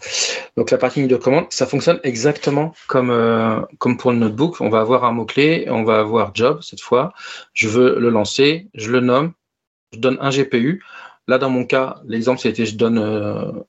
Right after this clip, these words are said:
je valorise ma variable. Je rattache mes volumes, toujours en cache, parce que sinon, bah, tout ce que j'aurais fait avec mon notebook, je vais devoir le retélécharger, donc c'est un peu dommage. En read write, parce que je vais devoir, alors sur les data, on n'a pas besoin de, de write, mais sur le modèle, on en a besoin d'écriture.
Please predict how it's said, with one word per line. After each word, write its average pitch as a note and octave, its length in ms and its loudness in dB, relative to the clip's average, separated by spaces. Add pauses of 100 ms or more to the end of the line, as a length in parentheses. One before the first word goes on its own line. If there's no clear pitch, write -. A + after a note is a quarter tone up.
(160)
je G#2 140 -6
valorise A#2+ 320 0
ma A2+ 100 -2
variable. G#2+ 440 -2 (580)
Je G#2 180 0
rattache D3+ 760 0 (420)
mes B2+ 640 2
volumes, A#2+ 580 2 (360)
toujours C#3+ 360 2
en C3 100 2
cache, C3+ 400 -2
parce A2+ 120 -8
que A2+ 120 -8
sinon, A#2+ 260 -4
bah, A2+ 100 2
tout - 120 -8
ce - 60 -6
que - 100 -2
j'aurais A#2+ 120 2
fait B2 120 0
avec A#2+ 160 -4
mon A2 100 -2
notebook, A2 560 -4
je F2+ 140 -14
vais G#2+ 80 0
devoir G#2+ 200 2
le G#2+ 60 0
retélécharger, A2+ 800 0
donc G#2+ 140 -8
c'est G2+ 100 -8
un F#2+ 60 -6
peu A2 100 -4
dommage. A#2 460 -4
En B2 100 0
read A#2 160 -4
write, A#2+ 220 -2
parce - 120 -16
que - 80 -20
je G2+ 60 -10
vais G2 40 -10
devoir, G2+ 300 -2 (360)
alors F#2+ 160 0
sur - 180 -2
les A2+ 80 0
data, G#2+ 260 0
on A#2 100 -2
n'a G2 100 -4
pas A2 100 0
besoin G#2+ 160 -2
de, G#2 400 -2
de G#2 140 -4
write, A#2+ 400 -2
mais - 40 -12
sur - 140 -6
le G#2+ 80 -2
modèle, G#2 300 0
on G2 80 -6
en F#2+ 100 -6
a G2 60 -4
besoin G2+ 260 0
d'écriture. G2+ 460 -4